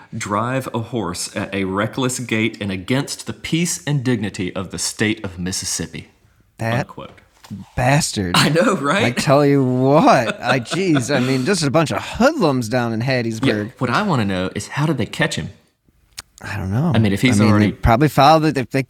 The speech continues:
Speaker 2: they, maybe they just followed the horse hoof.
Speaker 1: Oh, that's a good point. Yeah, a little evidentiary trail there. Yeah. Um, so, you know, I'm assuming that the cops also had to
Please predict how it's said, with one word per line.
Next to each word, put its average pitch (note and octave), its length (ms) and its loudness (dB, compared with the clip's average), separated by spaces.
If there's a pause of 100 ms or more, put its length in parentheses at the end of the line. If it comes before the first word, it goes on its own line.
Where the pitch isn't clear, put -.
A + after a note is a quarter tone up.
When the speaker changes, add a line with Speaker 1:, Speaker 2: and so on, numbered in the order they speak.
(120)
Speaker 2:
they, A#2 100 -8
maybe A2 240 -2
they A#2 140 -2
just A#2+ 180 -10
followed G#2+ 360 -8
the A#2+ 100 -2
horse D#3 300 -4
hoof. F#2+ 180 -6
Speaker 1:
Oh, G2+ 160 0
that's F#2+ 220 -6
a - 20 -20
good G2+ 160 -6
point. F2+ 280 -6
Yeah, F#2+ 220 -4
a - 20 -6
little F2+ 180 -6
evidentiary F2+ 600 -2
trail G2 380 -2
there. E2+ 380 -4
Yeah. G2 360 -6
Um, A2 240 0 (380)
so, A2+ 480 0 (160)
you A#2 160 -2
know, F#2+ 220 -2
I'm A#2+ 160 -2
assuming G#2+ 340 -4
that F2 140 -8
the - 40 -10
cops - 400 -10
also G2 420 -2
had E2+ 280 -8
to D#2 140 -8